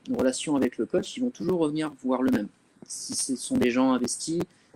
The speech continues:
ils vont pas s'amuser comme ça à papillonner de coach en coach. Euh, euh, si, si on s'est bien occupé d'eux, les gens reviennent, en fait, hein. Donc, euh, il y a aussi une certaine fidélité à ce niveau-là.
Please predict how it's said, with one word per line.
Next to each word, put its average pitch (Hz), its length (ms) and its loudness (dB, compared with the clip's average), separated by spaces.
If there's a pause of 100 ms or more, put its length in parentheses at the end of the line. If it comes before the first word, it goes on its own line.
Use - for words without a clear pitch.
(160)
ils 107 80 -6
vont 110 140 -2
pas 139 160 0
s'amuser 123 500 2
comme 117 180 -2
ça - 160 -4
à 123 40 -2
papillonner 117 560 0
de - 60 -4
coach - 260 -4
en 110 80 -4
coach. 127 360 -2
Euh, 107 200 2 (640)
euh, - 40 -14 (440)
si, - 220 -12
si - 380 -8
on 113 120 -2
s'est - 180 -2
bien 143 160 6
occupé 139 320 2
d'eux, 143 380 6
les 110 140 -2
gens 127 140 2 (300)
reviennent, 113 380 0
en 101 100 -6
fait, - 240 -14
hein. 113 60 -10
Donc, 113 280 -4
euh, 101 300 -4 (580)
il - 60 -2
y 101 40 2
a 104 40 2
aussi - 180 -4
une 131 60 2
certaine 123 260 0
fidélité 117 480 0
à 127 60 4
ce - 100 -14
niveau-là. 110 280 -4